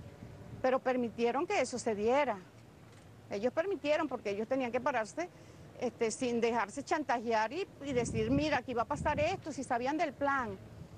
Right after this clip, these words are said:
Si ese decreto de Carmonestanga pasó por muchas manos, Brubercaría, eh, otros que, eh, constitucionalistas. Imagínate tú, un decreto que era, es,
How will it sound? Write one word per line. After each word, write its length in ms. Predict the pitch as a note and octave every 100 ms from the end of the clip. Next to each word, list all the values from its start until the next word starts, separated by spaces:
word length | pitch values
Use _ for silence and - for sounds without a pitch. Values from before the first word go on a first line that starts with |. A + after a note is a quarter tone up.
| -
Si 240 | - - D#4
ese 320 | D#4+ F#4+ D4+
decreto 460 | B3+ C4+ C#4 C#4 F4
de 60 |
Carmonestanga 680 | E4 C4 B3 A#3+ A#3+ C#4 D4+
pasó 320 | E4 C#4 C4+
por 340 | B3 E4 D#4+ D4
muchas 460 | C#4 D#4+ F#4+ G4
manos, 520 | F4 E4 F#4 D#4 G3+ G3+
Brubercaría, 1080 | A#3 C4 A#3+ - G#3+ A#3+ D4+ D4+ C4+ A3+ A3+ - - - - -
eh, 320 | - A#3+ A3+ A3+
otros 560 | B3+ C#4+ C#4 C#4+ C4
que, 500 | C4 B3+ A3 G#3+ F#3+ A3+ -
eh, 200 | A3 A3
constitucionalistas. 1300 | A#3+ D4 C#4 D4+ C4+ - C#4 B3+ C4+ E4 D4 - G3+
Imagínate 560 | A#3 B3 E4 E4+ F4 D#4+
tú, 240 | C#4 C#4+ - - - - - -
un 480 | C#4 D4 E4 F4 D#4
decreto 680 | E4+ E4 D#4 F4 F#4+ G#4 G4+ - - - -
que 540 | C#4 C4 A#3 A3+ D#3 - -
era, 960 | - A#3 A#3+ D4 D#4 C#4+ B3 G#3 F3+ - - - -
es, 240 | - -